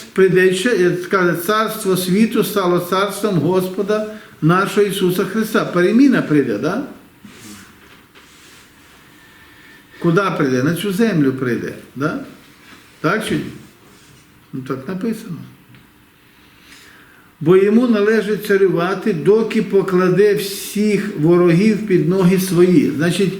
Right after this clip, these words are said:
вже коли Христос буде воцариться, да? І над землею воцариться, да? І будемо царювати ми з ним тисячу років, а в Господа тисячу років, як один день, і один день, як тисяча років,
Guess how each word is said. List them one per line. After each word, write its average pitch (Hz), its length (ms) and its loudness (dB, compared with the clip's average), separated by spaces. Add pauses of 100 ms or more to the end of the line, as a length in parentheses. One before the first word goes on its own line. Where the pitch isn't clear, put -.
(1040)
вже 165 200 2
коли 196 280 2
Христос 170 680 0 (100)
буде 196 240 4
воцариться, 185 880 0 (220)
да? 160 200 -2 (680)
І 165 100 2
над 202 180 2
землею 170 640 2
воцариться, 180 680 -2
да? 180 260 -2 (1400)
І 160 60 6
будемо 202 400 4
царювати 196 680 0
ми 196 100 0
з 156 100 -2
ним 185 220 2
тисячу 196 580 0
років, 143 560 0
а 147 40 0
в 156 80 2
Господа 175 600 0 (480)
тисячу 180 460 2
років, 170 320 2
як 160 160 -2
один 160 300 2
день, 165 420 0
і 151 80 2
один 160 260 2
день, 175 200 2
як 147 120 0
тисяча 156 500 0
років, 165 380 0